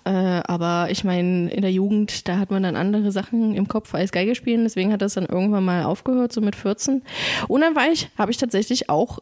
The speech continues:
äh, Gitarre gespielt, hab da so einen Volkshochschulkurs gemacht im Gitarre spielen und, ähm, dann hatte ich da eine Privatlehrerin,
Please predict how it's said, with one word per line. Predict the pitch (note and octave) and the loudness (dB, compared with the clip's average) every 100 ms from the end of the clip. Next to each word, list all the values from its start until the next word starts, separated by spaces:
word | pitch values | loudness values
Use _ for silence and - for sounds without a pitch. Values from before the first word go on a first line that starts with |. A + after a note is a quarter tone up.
| - | -2
äh, | G#3+ G#3 | 2 2
Gitarre | G3+ G#3+ - C#4 D#4 A3 | 0 -4 -2 2 2 2
gespielt, | - G#3+ - F#3 A#3+ - | -2 -4 -2 0 0 0
hab | A#3 | -2
da | G3+ G3 | 2 2
so | F3+ | 2
einen | E3+ E3+ | 2 0
Volkshochschulkurs | - G#3+ - G#3+ - - G3 G3 - F3+ - | 0 -4 -2 -4 -2 -2 -2 -2 -2 -2 -2
gemacht | - - A#3+ - | -2 -2 -4 -2
im | G#3+ | -2
Gitarre | G3 - - C4 | 0 -2 -2 -2
spielen | - - F#3+ A3+ A#3 | -2 -2 0 2 2
und, | G3+ G3 - - - - - - - - | 0 -2 -8 -8 -6 -4 -4 -6 -6 -2
ähm, | F#3 F#3+ F#3+ | 2 2 2
dann | F#3 G3+ | 2 2
hatte | G3 | 2
ich | G3 G3 | -2 0
da | F3 | 0
eine | C#3 F#3+ F#3 | 2 2 0
Privatlehrerin, | - F#3 F3+ F#3 - G#3+ G3 G3+ F#3 A3+ | -2 -2 0 0 0 0 0 0 0 0